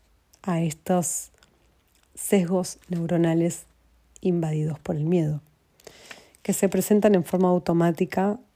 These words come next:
y nos van tirando en, inconscientemente, por supuesto, no es un acto volitivo,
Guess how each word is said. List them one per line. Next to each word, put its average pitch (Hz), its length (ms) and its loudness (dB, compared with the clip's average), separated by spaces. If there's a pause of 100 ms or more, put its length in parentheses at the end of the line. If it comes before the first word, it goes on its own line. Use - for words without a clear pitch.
(120)
y 190 80 -2
nos 170 220 -2
van 185 300 0
tirando 175 760 0 (1300)
en, 170 580 -4 (440)
inconscientemente, 170 1040 -2
por 170 180 -6
supuesto, 170 440 -2
no 160 40 0
es 147 120 -8
un 170 80 -2
acto 156 200 -4
volitivo, 170 760 0